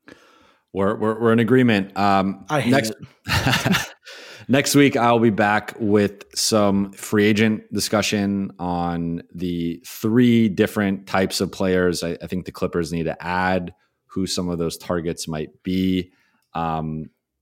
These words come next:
Speaker 1: thank you guys for listening. As always, Justin, thank you for coming on. Where can people find you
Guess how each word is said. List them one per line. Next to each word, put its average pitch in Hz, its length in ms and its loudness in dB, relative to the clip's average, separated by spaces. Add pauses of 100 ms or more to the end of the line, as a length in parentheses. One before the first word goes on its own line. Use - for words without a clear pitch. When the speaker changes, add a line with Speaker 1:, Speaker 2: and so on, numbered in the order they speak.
(140)
Speaker 1:
thank 113 200 0
you 120 80 4
guys 104 120 2
for 101 100 0
listening. 101 320 2
As 90 120 0
always, 101 340 4
Justin, 92 360 -2
thank 87 200 -4
you 87 60 -8
for - 80 -14
coming 90 240 -4
on. 107 220 2
Where 98 100 2
can 95 140 -6
people 92 240 -4
find 90 360 -4
you 87 460 -2